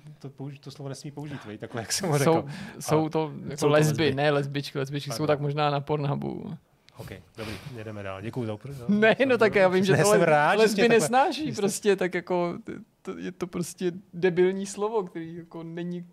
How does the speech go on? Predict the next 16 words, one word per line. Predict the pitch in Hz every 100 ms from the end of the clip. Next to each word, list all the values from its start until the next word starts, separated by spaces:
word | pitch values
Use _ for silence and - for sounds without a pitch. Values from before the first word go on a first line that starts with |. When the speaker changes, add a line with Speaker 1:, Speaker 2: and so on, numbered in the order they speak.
| -
Speaker 2:
korektnější | 190 180 175 180 175 185
verzi, | 175 165 170
ale | 165
úplně | 170 175
stupidní | 165 196 -
Speaker 1:
Tady | -
je | 175
Speaker 2:
verzi. | 156
Speaker 1:
celá | 117 110
verze | 104 104
té | 107
reklamy. | 104
Speaker 3:
Big | 98 107 107 101
Gun. | 104 90 80 80 - _ _ _ _ _ _ _ -
Speaker 1:
Tak. | 143 113 - - _ _ - - _ _ _ _ _ _ _ _ - - -
Speaker 3:
Ježišmarja. | 101 - - - 78 71